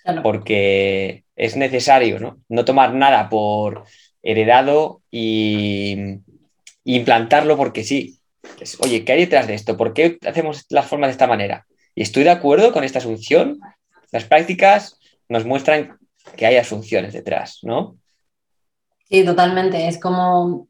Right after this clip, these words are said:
Speaker 1: em, creo que tenemos que, que dar un paso, ¿no? A que, bueno, y a-, al final es, es el,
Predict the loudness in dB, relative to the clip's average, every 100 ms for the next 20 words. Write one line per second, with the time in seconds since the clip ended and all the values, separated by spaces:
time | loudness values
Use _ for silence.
0 | -6 -2 0 0 -2 -2 -4 -6 -8 -10
1 | _ _ -20 -20 _ _ _ _ _ _
2 | -20 _ _ _ _ -20 -10 2 4 4
3 | 2 2 2 0 0 0 2 0 -2 -4
4 | -8 -6 -6 -6 -6 0 4 4 2 2
5 | 2 2 -2 -6 -4 -2 0 0 -2 -6
6 | -2 2 4 2 0 -2 0 2 2 0
7 | -8 -6 2 4 2 0